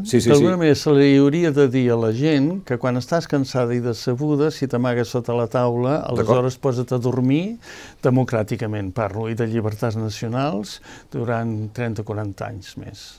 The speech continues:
Speaker 2: No tres o quatre, trenta o quaranta anys més. I per tant, jo, no sé, mm, dec ser, estar boig, però no,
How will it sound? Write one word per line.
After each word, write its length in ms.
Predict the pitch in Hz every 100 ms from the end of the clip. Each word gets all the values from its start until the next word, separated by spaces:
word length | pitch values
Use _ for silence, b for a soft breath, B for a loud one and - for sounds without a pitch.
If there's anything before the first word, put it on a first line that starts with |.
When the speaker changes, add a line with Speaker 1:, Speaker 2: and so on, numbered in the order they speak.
| _ _ _ _ _
Speaker 2:
No 180 | 143 165 165
tres 240 | - 107 95
o 40 |
quatre, 380 | - 92 101 - 101
trenta 340 | - 127 107
o 20 |
quaranta 380 | 101 107 104 -
anys 160 | 101 98
més. 260 | - - - _ B B B B B
I 100 | -
per 160 | 117 131
tant, 360 | 120 139 143 156
jo, 460 | - 131 135 175 214
no 200 | 131 123
sé, 200 | - 220 -
mm, 840 | - 139 120 120 120 120 117 117 117
dec 220 | 123 113
ser, 180 | 135 123
estar 280 | 117 - 131
boig, 360 | 156 208 - -
però 220 | - 127 127 123
no, 640 | 123 123 123 123 123 127 127